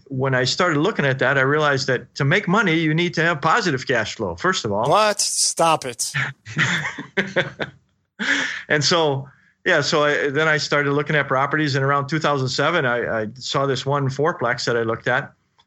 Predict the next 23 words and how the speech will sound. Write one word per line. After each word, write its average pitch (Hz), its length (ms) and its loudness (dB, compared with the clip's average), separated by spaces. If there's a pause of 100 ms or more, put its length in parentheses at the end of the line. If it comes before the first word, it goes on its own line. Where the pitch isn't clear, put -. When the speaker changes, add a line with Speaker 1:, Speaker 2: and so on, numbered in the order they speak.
(360)
Speaker 1:
and 123 220 2
I 120 80 0
told 143 160 -2
my 135 80 0
realtor, 131 400 0
and - 360 -4
it - 20 0
was 151 140 0
listed 226 240 0
for 135 80 2
three 165 260 0
eighty-five, 143 520 0
right? 117 300 -2
And 127 120 -2
I 135 40 0
told 170 180 -4
my 139 60 -2
realtor, 160 320 0
"Geez, 175 200 0
I'm 135 120 0
having 139 220 0
a 110 60 0
number, 120 480 0